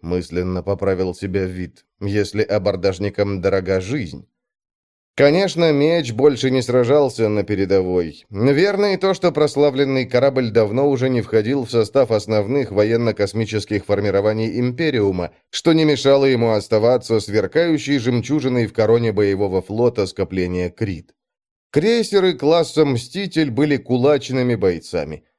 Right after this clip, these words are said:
Они сражались на близкой дистанции и предназначались для того, чтобы ворваться в рой вражеских кораблей и разнести всё и вся.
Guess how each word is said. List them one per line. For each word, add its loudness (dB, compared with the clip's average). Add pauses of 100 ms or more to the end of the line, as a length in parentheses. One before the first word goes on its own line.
(160)
Они 0
сражались 0
на 0
близкой -4
дистанции -2
и -2
предназначались -4
для -2
того, -2
чтобы -2
ворваться 0
в 0
рой 2
вражеских -2
кораблей 0
и -2
разнести -4
всё -4
и -2
вся. -4